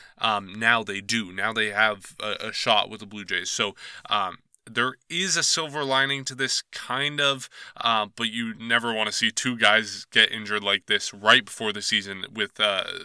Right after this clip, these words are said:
you know, such a, a damaging blow to the bullpen.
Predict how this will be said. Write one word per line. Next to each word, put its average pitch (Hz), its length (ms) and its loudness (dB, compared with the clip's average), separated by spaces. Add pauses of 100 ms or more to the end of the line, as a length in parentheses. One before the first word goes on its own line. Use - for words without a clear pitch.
(380)
you 113 140 -14
know, 101 140 -6
such - 400 0
a, 98 120 0 (380)
a - 80 -4
damaging 107 560 6
blow 98 240 -4
to 92 140 -12
the 87 80 -14
bullpen. 95 340 -12